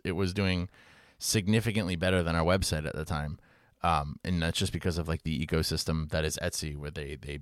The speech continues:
self-promote all that stuff, and you go there to buy handmade goods and all that fun stuff. They did the same thing where they were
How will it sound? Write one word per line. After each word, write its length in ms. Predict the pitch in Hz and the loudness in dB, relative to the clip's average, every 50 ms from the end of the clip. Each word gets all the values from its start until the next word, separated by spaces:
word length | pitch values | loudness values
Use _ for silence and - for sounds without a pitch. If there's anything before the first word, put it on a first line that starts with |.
| - | -6
self-promote 760 | - - - - 80 - - - 82 80 85 87 87 90 - | -4 -2 0 -2 -2 -2 -4 -4 -2 0 2 2 2 2 2
all 140 | 85 87 85 | 2 2 2
that 160 | 85 80 - | 0 -2 -2
stuff, 280 | - - 82 80 80 - | 0 0 2 2 2 0
and 160 | 78 78 76 | -2 -2 -2
you 120 | 73 78 | -4 -2
go 180 | 80 90 90 85 | 2 2 4 4
there 160 | 82 82 80 | 4 2 0
to 60 | 76 | 0
buy 400 | 71 - 85 87 90 87 87 82 | 0 2 4 6 6 6 4 4
handmade 400 | 78 87 90 85 85 82 82 85 | 2 0 0 2 2 2 0 0
goods 340 | 101 107 101 98 92 82 90 | 2 4 4 4 4 2 0
and 80 | 85 85 | -2 -2
all 80 | 87 | -2
that 160 | 85 85 - - | -4 -6 -8 -10
fun 160 | 90 85 85 | -12 -12 -10
stuff. 300 | - - 85 82 82 - - - - - - - - - - - - | -6 -4 -4 -4 -4 -6 -12 -20 -20 -20 -20 -20 -20 -20 -20 -4 0
They 80 | 120 131 | 2 2
did 120 | 147 139 | 4 4
the 100 | 113 98 | 2 2
same 220 | - - 104 98 | 2 2 2 2
thing 200 | - - 113 117 | 2 2 2 4
where 220 | 104 90 87 87 - | 4 6 4 4 2
they 360 | - 85 85 92 92 92 92 | 0 0 2 4 4 6 4
were 480 | 87 92 92 92 90 90 90 90 87 | 4 4 4 6 6 6 6 4 2